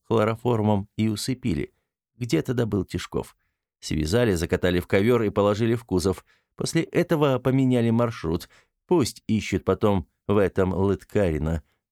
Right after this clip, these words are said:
Доехали до Переделкина, разгрузились.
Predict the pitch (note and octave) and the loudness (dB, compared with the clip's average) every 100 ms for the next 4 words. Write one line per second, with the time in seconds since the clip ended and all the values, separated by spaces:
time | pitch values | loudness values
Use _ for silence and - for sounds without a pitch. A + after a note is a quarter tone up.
0 | _ E2+ F2 E2 - E2+ D#2+ E2 E2+ D#2+ | _ -2 0 0 0 0 0 2 2 0
1 | F2+ F2 G#2 A#2 A2+ G#2 G2 D#2+ E2+ D#2+ | -2 -2 0 -2 0 0 0 -2 -4 -2
2 | A2 A#2+ A2+ | 0 0 0